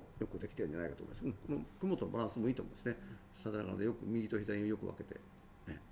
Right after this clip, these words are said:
Speaker 1: 広角って難しいんですけど、
Speaker 2: うん。
Speaker 1: あの、上手に捉えてると思います。あの、大体変なもんが映るんですよ。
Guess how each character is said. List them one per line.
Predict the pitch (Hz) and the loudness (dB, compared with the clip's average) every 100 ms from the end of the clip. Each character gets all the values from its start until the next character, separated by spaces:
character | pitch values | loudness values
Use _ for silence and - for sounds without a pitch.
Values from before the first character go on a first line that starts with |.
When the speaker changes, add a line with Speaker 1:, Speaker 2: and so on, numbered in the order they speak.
| - - - - | -16 -14 -12 2
Speaker 1:
広 | 202 | 4
角 | 226 | 4
っ | 240 | 4
て | |
難 | 190 190 254 | 6 8 6
し | 226 | 6
い | |
ん | 226 | 4
で | |
す | - | 4
け | 76 | 2
ど、 | 92 85 - - | 4 2 -2 -8
Speaker 2:
う | |
ん。 | 107 101 95 | -8 -8 -6
Speaker 1:
あ | 113 | -2
の、 | 113 107 101 | 0 0 0
上 | 123 156 | 2 4
手 | 139 | 4
に | |
捉 | 101 104 | 6 4
え | |
て | 90 | 4
る | |
と | 85 | -2
思 | 73 | -4
い | |
ま | 71 - | -8 -12
す。 | - - - - - | -16 -18 -18 -16 -6
あ | 101 | -4
の、 | - - - - - | -4 -6 -12 -16 0
大 | - | 6
体 | 175 | 8
変 | 143 | 10
な | 269 | 10
も | 160 | 8
ん | |
が | 110 | 6
映 | - | 6
る | |
ん | 160 | 6
で | |
す | |
よ。 | - | 6